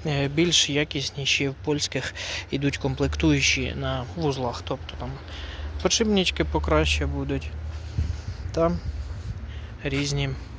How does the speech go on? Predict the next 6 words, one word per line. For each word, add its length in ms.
втулочки. 640
Тобто, 320
наприклад, 520
ось 120
тут 300
пластик 440